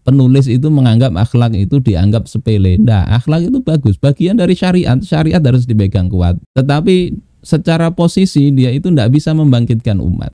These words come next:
Ndak. Sehingga kita lihat kalau dakwah sekedar akhlakiyah, sistem itu ya nggak akan berubah. Nggak akan berubah. Kiai-kiai masuk misalnya. Tapi ya aturan tetap aja begini. Ketika dakwah itu hanya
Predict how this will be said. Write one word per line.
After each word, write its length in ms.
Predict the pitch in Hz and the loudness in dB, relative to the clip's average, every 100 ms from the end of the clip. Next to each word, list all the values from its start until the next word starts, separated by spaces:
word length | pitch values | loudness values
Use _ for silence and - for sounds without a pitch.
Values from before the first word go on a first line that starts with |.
| - | -4
Ndak. 240 | 101 - - | -4 -4 -2
Sehingga 200 | 98 131 | 0 2
kita 200 | 143 139 135 - _ _ _ - | 0 0 -2 -6 _ _ _ 0
lihat 260 | 147 165 | 0 2
kalau 240 | 165 147 143 | 0 2 2
dakwah 400 | 127 95 147 156 | 2 0 0 0
sekedar 400 | 147 139 127 117 | 0 2 2 2
akhlakiyah, 720 | 117 131 143 135 185 147 139 | -2 0 0 0 0 0 0
sistem 480 | - 151 - 170 170 | -2 -4 -2 0 2
itu 200 | 180 196 | 0 2
ya 120 | 131 | 2
nggak 240 | 123 147 | 2 0
akan 100 | 180 170 | 0 2
berubah. 440 | 160 160 98 95 _ | 2 2 0 -2 _
Nggak 120 | 131 156 | -2 -2
akan 100 | 180 185 | 0 0
berubah. 340 | 156 139 98 110 | 2 2 0 2
Kiai-kiai 640 | 135 143 147 143 139 151 | 0 0 0 0 0 0
masuk 400 | 120 120 139 110 | 2 2 0 0
misalnya. 480 | 98 98 92 90 90 - - - 151 | 2 2 2 0 -2 -6 -16 -10 -4
Tapi 400 | 147 165 185 143 | -2 0 0 0
ya 80 | 135 | 0
aturan 420 | 151 165 165 160 | 0 2 4 2
tetap 240 | 143 - 123 | 2 0 0
aja 240 | 127 117 | 2 2
begini. 480 | 110 101 95 87 - - | 2 2 2 0 -2 -6
Ketika 480 | - 110 104 - 151 | -4 -2 -2 -2 -2
dakwah 480 | 170 127 82 117 104 | 0 0 2 0 2
itu 240 | 98 147 151 | 0 2 2
hanya 640 | 110 98 92 85 90 147 | 4 2 2 2 2 0